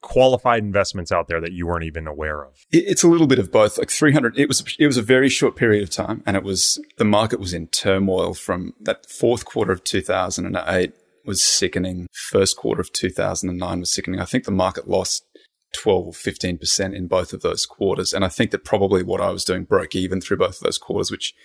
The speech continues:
Speaker 2: I didn't think anything of either way. I didn't really know if it was gonna work or not. And then the market took off after that. It was a combination of, I, I had looked at most of them, even very briefly, because the screens pull them all up.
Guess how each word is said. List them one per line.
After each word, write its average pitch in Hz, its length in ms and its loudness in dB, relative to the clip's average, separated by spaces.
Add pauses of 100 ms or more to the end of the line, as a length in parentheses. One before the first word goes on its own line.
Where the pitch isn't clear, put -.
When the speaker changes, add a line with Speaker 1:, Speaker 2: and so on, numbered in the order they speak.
(380)
Speaker 2:
I - 160 -4 (320)
didn't 92 200 -2
think - 200 -6
anything 90 360 -6
of - 260 -6
either 87 180 -2
way. 90 100 0
I 90 40 -4
didn't 101 160 -4
really 87 180 0
know 98 120 -4
if 95 80 -6
it - 60 -18
was - 100 -8
gonna 95 140 -4
work 90 260 -4
or 85 40 -6
not. 95 180 -2
And 95 120 -2
then 92 80 -10
the 92 80 -8
market 95 340 -6
took - 220 -8
off 95 340 -2 (320)
after 92 280 0
that. 95 160 2 (120)
It 151 100 -2
was 113 140 0
a - 60 -4
combination 104 580 2
of, 92 160 -2
I, 95 140 2 (280)
I 107 120 0
had 107 140 0
looked 143 260 2
at - 80 0
most 87 280 0
of - 60 -12
them, - 220 -10 (200)
even 107 300 2
very 90 220 0
briefly, 92 420 0
because 95 240 -6
the 101 80 -4
screens 98 640 2
pull 101 260 -4
them 90 140 -4
all 98 180 -2
up. 101 220 -4